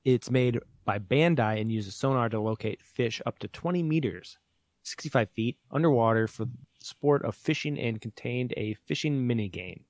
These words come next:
It was released in Japan in ninety-eight, but also released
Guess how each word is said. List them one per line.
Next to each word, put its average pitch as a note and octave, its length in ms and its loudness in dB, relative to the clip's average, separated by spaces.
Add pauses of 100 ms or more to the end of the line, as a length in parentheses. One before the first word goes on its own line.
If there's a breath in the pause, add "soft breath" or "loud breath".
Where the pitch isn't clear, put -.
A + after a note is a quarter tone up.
(680)
It B2 100 0
was A2+ 140 2
released B2 360 4
in A#2 60 -2
Japan C3 380 2
in A2+ 100 2
ninety-eight, A2+ 720 2 (380 soft breath)
but B2+ 80 0
also C3 220 4
released A#2 500 0